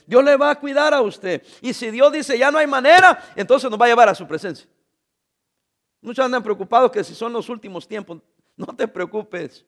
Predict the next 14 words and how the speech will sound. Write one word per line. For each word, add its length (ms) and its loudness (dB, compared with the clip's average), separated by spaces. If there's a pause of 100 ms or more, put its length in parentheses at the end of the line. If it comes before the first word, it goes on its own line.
(680)
Él 180 -4
va 60 6
a 80 0
cuidar 300 2
a 60 2
su 120 -16
iglesia. 360 -8
Las 140 -4
puertas 340 -6
del 140 -10
infierno, 540 -6
las 180 -8
del 160 -6
Hades, 380 0